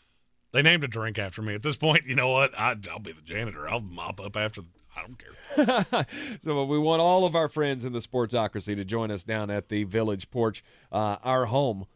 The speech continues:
Speaker 2: for watching football. Only, only fair that we would have our Super Bowl festivities, uh, live there in, uh, well, Jeremy's neighborhood where he can crawl home.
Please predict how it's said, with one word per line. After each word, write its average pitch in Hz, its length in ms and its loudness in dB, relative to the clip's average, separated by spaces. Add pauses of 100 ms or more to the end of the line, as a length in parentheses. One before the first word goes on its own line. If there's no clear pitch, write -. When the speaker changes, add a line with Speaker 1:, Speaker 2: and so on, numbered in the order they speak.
(160)
Speaker 2:
for 127 180 4
watching 110 480 -2
football. 98 560 -2 (180)
Only, 107 380 -4 (140)
only 165 280 2
fair 87 360 -2 (300)
that 101 120 0
we 107 140 0
would 101 120 0
have 101 240 0
our 90 140 0
Super 101 300 -6
Bowl 90 240 -2
festivities, 87 800 -6 (280)
uh, 87 360 -2
live 95 500 -2 (280)
there 90 300 0
in, 87 400 -4
uh, 87 160 -4
well, 120 220 -4
Jeremy's 113 400 -4
neighborhood 87 480 -2
where 82 160 -4
he 90 120 -4
can 92 200 -8
crawl 87 440 -2 (180)
home. 76 420 -6